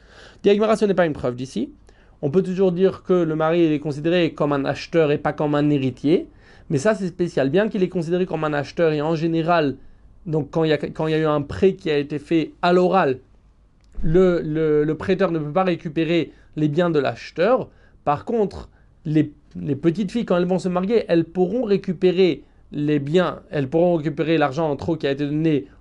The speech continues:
au mari des grandes filles. Pourquoi ? Parce que savoir qu'il faut payer le mariage, que quand il y a eu le mariage qui a été payé des grandes, il faut payer aussi le mariage des petites,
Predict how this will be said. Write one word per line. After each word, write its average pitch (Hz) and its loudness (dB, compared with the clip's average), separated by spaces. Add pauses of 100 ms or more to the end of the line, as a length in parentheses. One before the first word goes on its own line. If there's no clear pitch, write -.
(300)
au 143 2
mari 151 2 (180)
des 135 -2
grandes 131 0
filles. 233 -6 (340)
Pourquoi ? 160 0 (340)
Parce - -6
que 180 2
savoir 170 0
qu'il 170 -6
faut 156 -2
payer 175 2
le 170 0
mariage, 143 -2 (200)
que 143 -8
quand 170 -4
il 165 2
y - 4
a 147 4
eu 147 6
le 147 0
mariage 160 2
qui 151 -2
a 139 2
été 139 -4
payé 147 -4
des 139 -2
grandes, 135 -2
il 127 -6
faut 135 -4
payer 156 0
aussi 147 -2
le 139 2
mariage 135 0
des 127 0
petites, 127 -2